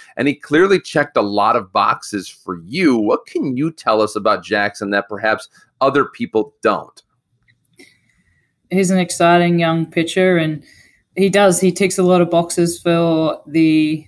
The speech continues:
Speaker 2: the, the scouts. And I think for me, like, the fact that he's, um, so young and he, he does have some good pitches,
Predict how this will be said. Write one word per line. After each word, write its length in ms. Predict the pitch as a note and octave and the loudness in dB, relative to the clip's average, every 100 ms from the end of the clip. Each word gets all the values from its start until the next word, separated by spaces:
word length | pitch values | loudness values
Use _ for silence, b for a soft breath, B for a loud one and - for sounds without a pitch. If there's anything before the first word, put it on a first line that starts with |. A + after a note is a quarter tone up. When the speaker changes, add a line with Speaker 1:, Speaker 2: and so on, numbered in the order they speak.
| _ - | _ -4
Speaker 2:
the, 100 | E3+ E3+ - - | -2 -2 -8 -12
the 80 | E3 | -12
scouts. 720 | - E3 E3+ F#3 - - - | -2 2 4 2 -2 -12 -10
And 260 | E3 E3+ | -4 0
I 80 | E3+ | 0
think 300 | E3+ F#3 E3+ | 0 0 0
for 160 | - F3 | 0 -2
me, 320 | F3 F3 E3+ | 0 2 2
like, 320 | D#3 D#3+ _ _ b b b | 0 -6 _ _ b b b
the 80 | F3 | -4
fact 320 | - F3 E3+ | 0 0 0
that 140 | E3+ | -4
he's, 640 | D#3 F3 E3+ E3 - - - - | 0 2 4 2 -4 -12 -16 -10
um, 560 | D3+ D3 C#3+ C#3 C#3+ C#3 - - | -4 -2 -2 -4 -6 -10 -14 -14
so 280 | - - F3+ | -12 0 2
young 640 | F3 C#3+ D3+ G3 A#3 G#3+ D3+ | 2 0 0 0 0 -4 -4
and 160 | E3 | -2
he, 160 | D#3+ D3 | -2 -4
he 200 | E3+ F3 | -2 -2
does 360 | E3 D#3+ E3+ | 0 0 -2
have 340 | - D#3 D3+ - b b b b _ | -2 -4 -4 -8 b b b b _
some 240 | - F#3 E3+ | -4 -2 2
good 260 | F3+ F3 | 0 0
pitches, 560 | - F3+ - E3+ D#3+ | -2 -2 0 0 0